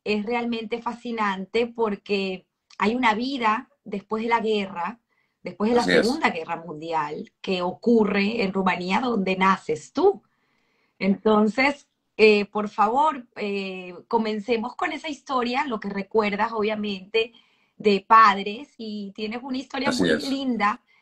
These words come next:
Speaker 1: con tu
Speaker 2: Bueno, como
Speaker 1: abuelo
Speaker 2: dices, Tamara, yo nací en
Speaker 1: paterno, a
Speaker 2: Rumania,
Speaker 1: quien
Speaker 2: en
Speaker 1: llegaste a
Speaker 2: Galați, en el año
Speaker 1: conocer.
Speaker 2: cincuenta y cuatro. Mis padres, yo ten-, tengo una hermana mayor, mi hermana Ani,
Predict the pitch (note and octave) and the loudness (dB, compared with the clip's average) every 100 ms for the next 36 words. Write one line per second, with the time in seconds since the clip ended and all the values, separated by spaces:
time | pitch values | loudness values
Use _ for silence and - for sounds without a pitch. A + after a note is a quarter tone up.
0 | _ - A3+ G#3 A2+ A2 A2 A2 A2 A2 | _ 0 2 6 6 8 6 6 4 2
1 | G#2 G2+ F#2+ F#2 F2+ F#2 G2 - - - | 0 2 4 4 2 0 2 2 2 0
2 | F#2 F2 F2 F2+ E2+ D#2+ E2 E2+ - - | -2 0 0 -2 0 2 2 0 -2 -4
3 | D#2 D2+ D2+ D2+ D2+ D#2+ D#2 D2+ B1+ - | -4 -6 -6 -6 -6 -8 -8 -10 -10 -2
4 | D#2+ D2+ F2 F#2+ - _ D2+ - D#2+ D2+ | 0 0 -2 -6 -8 _ -14 0 2 2
5 | D#2 D#2+ D#2+ - - D#2 - D2 D2+ D#2+ | 0 -4 -8 -10 -16 -8 -4 -4 -4 -4
6 | E2 D#2+ D#2 D#2 D2+ D2+ E2 E2+ C#2+ C#2+ | -2 0 0 0 -2 0 0 0 -4 -4
7 | D2 D2 C#2+ D#2 - | -2 -2 -2 -4 -8